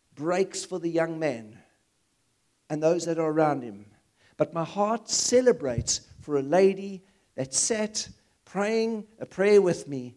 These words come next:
and the tears just pouring down her eyes. And I asked her afterwards, I said, "How do you feel now that you've prayed this prayer?" She said, "Ants,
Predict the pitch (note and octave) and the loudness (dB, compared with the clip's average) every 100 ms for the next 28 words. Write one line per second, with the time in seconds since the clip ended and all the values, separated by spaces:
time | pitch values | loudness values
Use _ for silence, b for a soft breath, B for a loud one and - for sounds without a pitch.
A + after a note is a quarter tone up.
0 | - C3+ B2+ - F#3+ A3 A3 G#3+ - C#3 | -14 -12 -12 -8 2 4 4 4 0 -12
1 | - E3+ F#3 G3 F3 F3 F3 - C3 A#2+ | -8 -2 0 0 0 -2 -4 -8 -10 -8
2 | A2+ C3+ D3+ E3 G3 A3+ A3 - G#3 E3+ | -10 -8 -8 -6 -2 -2 -2 -4 -6 -6
3 | - B2+ A2+ A2+ D#3 - b b - E3+ | -8 -12 -16 -14 -14 -16 b b -8 -6
4 | F#3 G3+ G3 G3 - - D#3+ C3 G#2 G#2+ | -6 -10 -12 -12 -12 -6 -2 -2 -4 -14
5 | - A#2+ B2 B2 - B2 _ C3+ C3 C3 | -16 -12 -10 -12 -16 -20 _ -10 -10 -10
6 | C3+ - - G#2 - - C3 C3+ D3+ D3+ | -12 -14 -14 -18 -14 -16 -16 -12 -12 -10
7 | - | -12